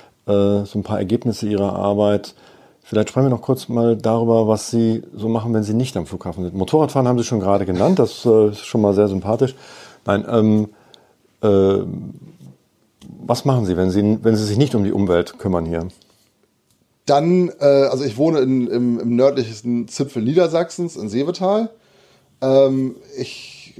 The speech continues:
Speaker 2: bin gern mit meinem Hund und meiner Frau im, im Kleckerwald unterwegs, ähm, oder fahr gerne Fahrrad oder mach Kanutouren.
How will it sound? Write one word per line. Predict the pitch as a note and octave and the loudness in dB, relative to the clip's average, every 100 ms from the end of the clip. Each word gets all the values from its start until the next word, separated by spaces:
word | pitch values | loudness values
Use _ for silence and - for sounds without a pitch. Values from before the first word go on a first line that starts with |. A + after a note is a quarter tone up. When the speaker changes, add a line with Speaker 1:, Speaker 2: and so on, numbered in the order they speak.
| A#2 | -4
Speaker 2:
bin | C#3+ C#3+ | 0 4
gern | C3+ B2+ C3 | 4 2 -2
mit | B2+ B2 | -2 -2
meinem | B2 A#2+ | -2 -2
Hund | A#2 E3 | -2 -2
und | G2 | -2
meiner | A#2+ A#2 G#2+ | 0 0 0
Frau | - A#2+ B2+ | 0 0 2
im, | A#2 A2+ G#2+ | -2 -4 -4
im | G#2+ G#2 | -6 -4
Kleckerwald | B2 A2 G#2 B2+ - | -4 -2 0 2 0
unterwegs, | D#3 C3+ C#3 D3 - - - | 0 0 0 -2 -4 -18 -12
ähm, | - A2 G#2+ G#2+ G#2 G#2 - | -2 0 0 -2 -4 -8 -12
oder | - - G#2 G#2 - | -16 -8 -6 -6 -4
fahr | A#2+ A2+ | 0 0
gerne | A2 G#2 | 0 -2
Fahrrad | - C3 C3 B2+ B2+ - | 0 0 2 0 -2 -2
oder | G2+ | -4
mach | G#2+ G#2 G2+ | -2 -4 -6
Kanutouren. | - B2 C3+ B2+ - C3+ C3+ C3 C3 | -4 -2 0 -4 -6 0 2 2 0